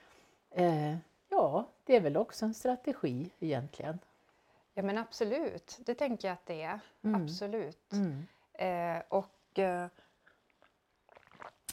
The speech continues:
Speaker 2: eh, jag, jag minns ju också tillbaka att, eh,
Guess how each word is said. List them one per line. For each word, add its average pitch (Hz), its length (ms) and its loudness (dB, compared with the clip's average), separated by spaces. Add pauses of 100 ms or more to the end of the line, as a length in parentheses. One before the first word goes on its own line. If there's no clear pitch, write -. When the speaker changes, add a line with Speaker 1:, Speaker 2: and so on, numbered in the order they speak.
Speaker 2:
eh, 208 320 -2 (560)
jag, 190 240 0
jag 202 160 2
minns 262 280 2
ju 339 40 6
också 320 280 0
tillbaka 175 680 0
att, - 640 -6
eh, 170 400 -2